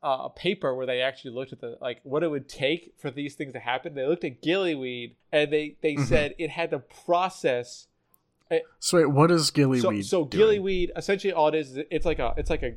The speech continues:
Speaker 1: seaweed that you eat, and it gives you gills. It gives you the ability to breathe underwater and gives you fins. Difficult thing to explain.
Speaker 2: <sighs>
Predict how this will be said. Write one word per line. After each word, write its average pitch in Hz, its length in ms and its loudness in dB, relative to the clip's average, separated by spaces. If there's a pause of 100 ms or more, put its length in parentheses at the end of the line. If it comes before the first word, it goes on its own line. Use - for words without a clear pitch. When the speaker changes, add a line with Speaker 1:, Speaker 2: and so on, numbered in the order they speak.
(100)
Speaker 1:
seaweed 156 640 -6
that 131 180 -8
you 147 160 -12
eat, 233 340 -6 (400)
and 156 140 -2
it 131 180 -12
gives 165 300 4
you 135 120 -6
gills. 123 460 -2
It 127 120 -12
gives 175 180 2
you 180 80 -6
the 156 140 -4
ability 147 480 0
to 139 80 -6
breathe 131 320 -8
underwater 110 480 -8 (500)
and 135 140 -4
gives 160 180 2
you 120 80 -10
fins. - 760 -8 (100)
Difficult 180 420 0
thing 147 160 -6
to 143 80 -8
explain. 190 380 -4
Speaker 2:
<sighs> - 40 -10